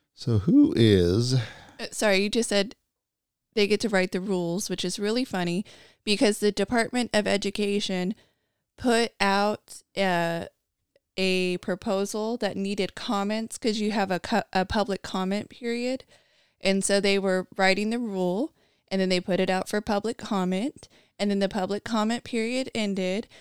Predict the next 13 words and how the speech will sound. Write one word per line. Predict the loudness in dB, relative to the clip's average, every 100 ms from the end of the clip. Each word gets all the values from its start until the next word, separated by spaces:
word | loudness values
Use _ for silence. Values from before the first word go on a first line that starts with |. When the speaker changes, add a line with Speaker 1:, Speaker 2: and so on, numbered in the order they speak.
| _ _ 0
Speaker 2:
and | 2
then | 2 2
they | 0 -2 -10 -2
accidentally | -2 -2 -2 -2 0 -2 0 -2
deleted | 0 -2 -2 -2 -2 -4 -6
thousands | -2 -2 -2 -4 -4
of | -6 -10
comments | -8 -4 -2 -2 -2 -4 -6 -10 -14 _ _ _ _
for | 0 0
the | 0
rule | 0 2
they | 4 2
proposed. | 0 -4 -2 -2 -2 -6 -14